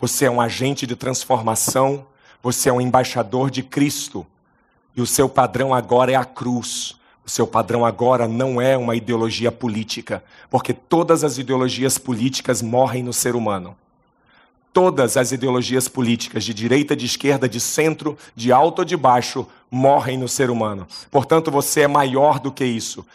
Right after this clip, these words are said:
A sua ideologia é a cruz. E a ideologia é de sacrifício e morte pelo vizinho. Se você milita pela educação, a sua cruz é o ponto principal da transformação de vida.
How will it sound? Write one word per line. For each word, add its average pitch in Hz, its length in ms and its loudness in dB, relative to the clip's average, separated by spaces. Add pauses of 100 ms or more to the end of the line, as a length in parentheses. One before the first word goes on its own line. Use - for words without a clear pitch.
(140)
A 123 120 4
sua 185 400 2
ideologia 147 720 2
é 131 140 2
a 127 80 2
cruz. - 760 -8 (540)
E 127 60 2
a - 20 6
ideologia 123 500 0
é - 20 -4
de 113 100 -6
sacrifício - 760 -4
e 117 40 -4
morte 113 440 -2
pelo 113 300 -6
vizinho. 95 580 -12 (760)
Se - 140 -2
você 143 420 2
milita 156 560 2
pela 147 240 2
educação, 151 720 2 (280)
a 131 100 2
sua 220 400 2
cruz - 720 -2 (280)
é 143 120 6
o 143 100 4
ponto 165 640 -2 (340)
principal 139 1080 2 (240)
da 127 100 0
transformação 127 720 -2
de 120 140 -6
vida. 104 400 -6